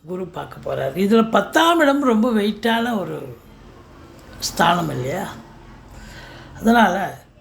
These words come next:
உங்களை பொறுத்தவரையிலே ராசிநாதன் ராசியில மறுபடியும் இங்க வந்து அமர்றதுக்கு இருபத்தேழு வருஷம் ஆகுங்க. அப்போ ராசிநாதன் ராசியில இருந்தால் நல்லது தானே செய்வார். கண்டிப்பா உங்களுக்கு கௌரவம், புகழ், அந்தஸ்து,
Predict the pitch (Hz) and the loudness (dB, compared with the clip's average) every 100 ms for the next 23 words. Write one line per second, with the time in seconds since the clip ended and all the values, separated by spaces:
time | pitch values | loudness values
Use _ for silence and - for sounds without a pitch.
0 | - _ _ - 302 294 285 226 277 311 | -20 _ _ -4 4 6 6 4 0 -2
1 | - 349 311 294 311 285 240 294 - 339 | -2 4 4 4 4 4 4 4 2 0
2 | 330 302 277 285 277 240 269 294 294 285 | 4 4 4 2 4 4 2 2 2 2
3 | 254 233 240 277 294 302 277 254 247 262 | 2 2 0 0 2 2 2 2 2 4
4 | 240 226 247 247 226 233 240 208 220 226 | 4 4 0 0 -2 -2 -2 -2 -2 -4
5 | 226 208 190 175 170 214 160 151 151 123 | -4 -4 -4 -6 -6 -4 -2 -2 -4 -8
6 | 113 - - - - - - - - - | -10 -12 -16 -20 -20 -20 -20 -20 -20 -20
7 | - 170 - 180 165 160 220 226 294 285 | -10 -8 -2 0 4 4 4 4 6 6
8 | 262 254 240 202 214 233 240 226 208 208 | 6 2 0 0 0 -2 -2 -2 -2 -4
9 | 202 175 185 214 214 196 196 202 - 135 | -4 -4 -2 0 0 0 -2 -2 -6 -8
10 | 135 127 - - - - - - - - | -6 -10 -12 -20 -20 -20 -20 -20 -20 -16
11 | - 151 202 220 262 269 262 220 208 208 | -8 -2 2 2 4 2 4 2 2 0
12 | 190 - 247 226 - - - - - 175 | 0 -4 -8 -8 -10 -18 -20 -12 -2 2
13 | 202 254 262 277 254 220 208 240 240 190 | 4 4 4 2 2 0 2 2 2 0
14 | 185 220 208 - 233 | -2 -2 -2 -2 -4